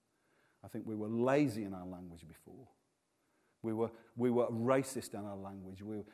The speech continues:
we oppressed minorities with our language before. But there is now a language of our culture. Would you agree?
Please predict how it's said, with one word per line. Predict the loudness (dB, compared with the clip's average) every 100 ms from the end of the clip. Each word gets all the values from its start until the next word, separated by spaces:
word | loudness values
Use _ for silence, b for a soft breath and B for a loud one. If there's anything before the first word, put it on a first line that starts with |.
| b
we | 0 0
oppressed | 0 -6 0 0 0
minorities | -2 2 2 2 0 -4 -4
with | -2
our | 0 2
language | 0 0 -6 -10
before. | -4 0 0 B B B
But | 4
there | 6 8
is | 6
now | 6 6 6
a |
language | 8 6 4 2
of | 0
our |
culture. | 2 0 -2 -4
Would | -2
you | -2
agree? | 0 0